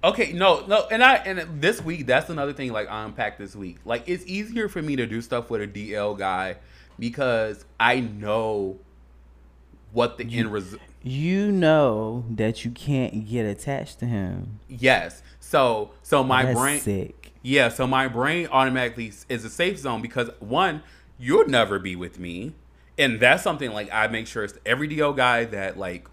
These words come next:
Speaker 1: w-, I, like, get to know. And it's not like I'm just, like, fucking D L guys left and right, blah, blah, blah, blah, blah.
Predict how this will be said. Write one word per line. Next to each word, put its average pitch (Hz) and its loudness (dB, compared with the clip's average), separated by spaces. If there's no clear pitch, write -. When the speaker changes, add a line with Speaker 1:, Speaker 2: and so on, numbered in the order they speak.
Speaker 1:
w-, 101 -16
I, 95 -2
like, 90 -10
get 98 -12
to 113 -14
know. 101 -2
And 113 -2
it's 117 -4
not 131 -2
like 143 -4
I'm 123 -2
just, 104 -12
like, 92 -8
fucking 127 -2
D 113 -4
L 110 0
guys 98 -4
left 117 -4
and 98 -8
right, 104 0
blah, 98 -4
blah, 95 -4
blah, 95 -6
blah, 90 -8
blah. 80 -12